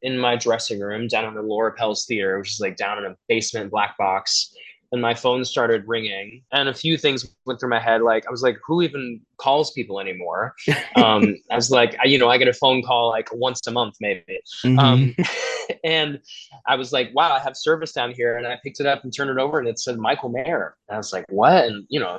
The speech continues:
Speaker 1: I hadn't heard from him since, in years, since Spring Awakening. I answered the phone. He's, he was like, "You remember how I told you I was gonna call you when I had a part for you? Well, I have one. Come do it." It, it was an offer to come play Musidorus when we did, we did, like, a two-week workshop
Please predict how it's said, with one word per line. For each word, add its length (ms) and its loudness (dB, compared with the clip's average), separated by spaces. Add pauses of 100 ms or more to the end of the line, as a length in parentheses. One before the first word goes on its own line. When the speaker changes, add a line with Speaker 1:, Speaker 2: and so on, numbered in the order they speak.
Speaker 1:
I 80 4
hadn't 180 0
heard 240 2
from 140 2
him 300 2 (180)
since, 420 0
in 220 2
years, 340 6
since 140 -4
Spring 200 -2
Awakening. 340 -2
I 120 -6
answered 220 -2
the 120 -2
phone. 200 4
He's, 360 -6
he 120 0
was 140 -2
like, 200 -2
"You 100 0
remember 280 2
how 120 -4
I 240 -2 (320)
told 280 2
you 260 -4 (260)
I 80 -2
was 120 -6
gonna 200 -4
call 260 0
you 140 4
when 100 0
I 40 -2
had 120 -4
a 60 -2
part 320 -2
for 100 -6
you? 160 0
Well, 180 0
I 100 -2
have 340 -2
one. 180 -14 (100)
Come 340 -8
do 220 6
it." 140 2 (100)
It, 280 -6
it 120 0
was 120 2
an 80 -4
offer 340 2
to 120 0
come 360 -4 (100)
play 140 4
Musidorus 920 2
when 200 -4
we 80 -4
did, 340 -2
we 100 -2
did, 180 2
like, 120 -2
a 60 -18
two-week 420 0
workshop 600 2